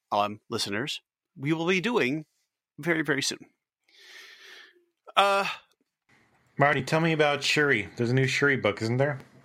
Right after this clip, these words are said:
Speaker 1: There is, and thank you, Tim. I was about to. I was just trying to think if there's anything else about Earth M I wanted to bring up, other than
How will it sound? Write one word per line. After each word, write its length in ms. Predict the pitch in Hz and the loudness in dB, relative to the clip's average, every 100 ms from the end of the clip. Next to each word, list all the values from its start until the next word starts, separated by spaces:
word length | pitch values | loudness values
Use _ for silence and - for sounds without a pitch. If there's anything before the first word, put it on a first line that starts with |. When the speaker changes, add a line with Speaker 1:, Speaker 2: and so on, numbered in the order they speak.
| _ _ - _ _ _ - _ _ _ _ | _ _ -20 _ _ _ -20 _ _ _ _
Speaker 1:
There 240 | 147 165 185 | 2 2 2
is, 340 | 160 160 117 107 | 0 2 0 -2
and 160 | 147 | -2
thank 260 | 160 226 160 | 2 0 0
you, 60 | 117 | -4
Tim. 160 | 123 | 0
I 80 | 226 | 0
was 120 | 208 | 0
about 240 | 214 254 - | 2 0 0
to. 80 | |
I 20 | 131 | -2
was 80 | 139 | 0
just 120 | - | 2
trying 160 | 160 | 0
to 40 | 139 | 2
think 140 | 147 | 0
if 80 | 123 | 0
there's 240 | 120 107 - | 0 -2 -2
anything 360 | 147 151 147 117 | -2 -2 -4 -2
else 200 | 113 - | -4 -2
about 200 | 117 - | -2 -2
Earth 180 | 110 117 | -4 -2
M 140 | 113 | -2
I 60 | 113 | 0
wanted 260 | 104 101 | -2 -4
to 60 | 92 | -6
bring 180 | 95 101 | -4 0
up, 200 | 117 - _ - - | 0 0 _ -20 -2
other 240 | 127 127 | 0 2
than 360 | 120 110 107 | 2 2 0